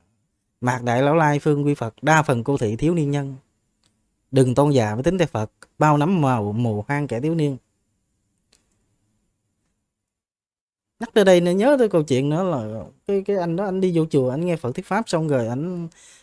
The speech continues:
ờ, phát nguyện: "Bạch Thế Tôn, cho con về, con xây cái, con lợp cái mái nhà lại cho mẹ con, xong ngày mai con vào chùa con xin xuất gia." Đức Phật mỉm cười, thì biết Đức Phật biết đâu có nơi duyên xuất gia đâu, ngày mai chết. Ngày mai Đức Phật đi bát ngang chỗ đó,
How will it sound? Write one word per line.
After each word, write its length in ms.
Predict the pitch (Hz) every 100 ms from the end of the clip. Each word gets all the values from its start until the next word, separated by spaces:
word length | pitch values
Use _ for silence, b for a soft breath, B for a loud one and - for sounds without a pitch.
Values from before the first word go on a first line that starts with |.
| b
ờ, 380 | 147 147 147 151
phát 160 | 220 -
nguyện: 220 | 123 143
"Bạch 100 | 127
Thế 80 | 185
Tôn, 500 | 165 160 156 147 143
cho 140 | 156
con 160 | 151 147
về, 200 | 131 135
con 120 | 147
xây 240 | 160 156
cái, 140 | 160 165 156 151 147
con 200 | 147 143
lợp 120 | 120
cái 120 | 170
mái 120 | 180
nhà 220 | 156 123
lại 180 | 120 117 131
cho 80 |
mẹ 180 | 139 120
con, 180 | 135 143
xong 200 | 147 143
ngày 120 | 135
mai 200 | 131 143
con 140 | 143 135
vào 180 | 123 127
chùa 120 | 127
con 80 | 139
xin 120 | 151
xuất 120 | 165
gia." 240 | 165 160 147 b b b b -
Đức 100 | 190
Phật 160 | 151 139
mỉm 180 | 160
cười, 260 | 147 147 139
thì 80 | 135
biết 100 | 175
Đức 100 | 190
Phật 180 | 127 185
biết 220 | 208 226
đâu 160 | 151 151
có 60 |
nơi 260 | 165 156 156
duyên 180 | 160 156
xuất 120 | 165
gia 240 | 151 147
đâu, 140 | 147 147
ngày 120 | 123
mai 200 | 139 143
chết. 240 | 185 214 - _ _ _ _ b b _ _
Ngày 60 | 139
mai 160 | 156
Đức 100 | 180
Phật 160 | 196 135
đi 80 | 170
bát 220 | 180 -
ngang 220 | 180 180
chỗ 120 | 175
đó, 120 | 190